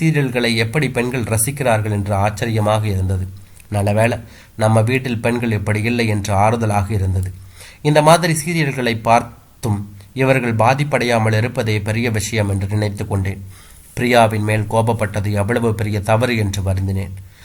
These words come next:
அந்த சீரியல் கதாபாத்திரங்களை பார்க்கும்போது பிரியா எவ்வளவு நல்லவள் என்பதை உணர்ந்தேன். நாளைக்கே அவள் வீட்டிற்கு போய் அவளுக்கு சாரி சொல்லி கூட்டி வந்துவிட வேண்டும் என நினைத்தபடி தூங்கி போனேன். மறுநாள் காலை அம்மாவும் தங்கையும் சேலத்திலிருந்து வந்தார்கள்.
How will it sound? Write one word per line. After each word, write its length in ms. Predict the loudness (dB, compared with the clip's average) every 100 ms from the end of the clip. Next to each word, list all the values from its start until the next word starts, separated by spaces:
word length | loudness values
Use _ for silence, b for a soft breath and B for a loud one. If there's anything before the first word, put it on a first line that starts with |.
| B B 2
அந்த 260 | 2 4 2
சீரியல் 340 | 2 2 2
கதாபாத்திரங்களை 840 | 2 2 4 4 2 2 0 0 0
பார்க்கும்போது 640 | 0 0 0 0 0 -2
பிரியா 360 | -4 -2 0 2
எவ்வளவு 420 | 2 0 0 2
நல்லவள் 400 | 0 0 0 0
என்பதை 320 | 0 0 -2
உணர்ந்தேன். 500 | -2 0 -2 -2 -4 B B B B
நாளைக்கே 460 | 0 2 2 0 2
அவள் 200 | 2 2
வீட்டிற்கு 480 | 0 -2 -2 -4 -6
போய் 260 | -2 0
அவளுக்கு 580 | 0 -2 -4 -4 -8 -8 -8
சாரி 400 | 0 4 4 2
சொல்லி 280 | -2 -4
கூட்டி 320 | -4 -6 -4 -2
வந்துவிட 380 | -2 -2 -2
வேண்டும் 280 | 0 -2 0
என 140 | 0 0
நினைத்தபடி 600 | 2 0 0 -2 -2 -4
தூங்கி 280 | -2 -2
போனேன். 360 | -2 -4 -6 -8 B B B B B B
மறுநாள் 440 | 2 4 4 4 2
காலை 380 | 2 2 0 -6
அம்மாவும் 560 | -2 2 2 2 -2
தங்கையும் 480 | 0 0 0 -2 -2 0
சேலத்திலிருந்து 600 | 0 0 -2 -4 -2 0
வந்தார்கள். 460 | 0 0 0 -2